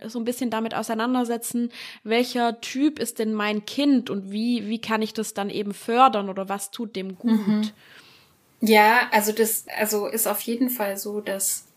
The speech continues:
Speaker 2: Human Design eigentlich für unsere Kinder gemacht ist, also im Idealfall.
Speaker 1: Mhm.
Speaker 2: Und zwar,
Speaker 1: Mhm.
Speaker 2: dass man sie schon von klein auf sieht, wer sie sind, was für Bedürfnisse sie haben,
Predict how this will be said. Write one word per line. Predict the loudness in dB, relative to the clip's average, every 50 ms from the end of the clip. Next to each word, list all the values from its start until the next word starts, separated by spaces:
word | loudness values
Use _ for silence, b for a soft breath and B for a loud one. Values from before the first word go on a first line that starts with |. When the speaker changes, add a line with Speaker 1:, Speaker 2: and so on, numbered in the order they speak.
| _ _ -2
Speaker 2:
Human | 0 4 4 6 6 4
Design | 4 2 2 4 4 6 6 8 8 8 6 6 4 4
eigentlich | 2 0 2 2 0 -2 -2 -2 -4 -4 -4
für | -4 -4 -2 -2 -2 -2 -2
unsere | -2 -4 -4 -4 -8 -8
Kinder | -6 -2 0 2 2 2 2 0
gemacht | -2 -6 -8 -8 -8 -10 -10 -14 -14 -12
ist, | -10 -10 -8 -6 -4
also | -4 -4 -6 -8 -12 -12 -6
im | -4 -4 -4
Idealfall. | -4 -4 -4 -2 -2 0 -2 -2 -4 -4 -6 -6 -6
Speaker 1:
Mhm. | -6 -6
Speaker 2:
Und | -4 -2
zwar, | 0 4 6 8 8 8 6 4 -2 -6
Speaker 1:
Mhm. | -6 -6 -6 -6 -8 -8 -10 _ -2
Speaker 2:
dass | 0 0 2 2
man | 2 2 4
sie | 2 2 2
schon | 2 2 2 0 0
von | 0 -2 -4 -4
klein | -2 2 6 6 8 8 8 6 4
auf | 4 4 4 4 6 6 4 4 2 0 -4 -6 -6
sieht, | -4 -2 0 2 4 4 4 2 2 0 -6 -12 -12 -14 -4 _
wer | 4 6 6 6
sie | 4 0 -4
sind, | -2 2 6 6 6 6 6 2 -2 -10 B B B B B B B B
was | 2 2 2 0
für | -4 -6
Bedürfnisse | -8 -10 -14 -2 2 4 4 4 4 4 4 4 4 2 2 -2 -2
sie | 0 2 2 2
haben, | 4 2 2 2 2 2 0 -2 -4 -6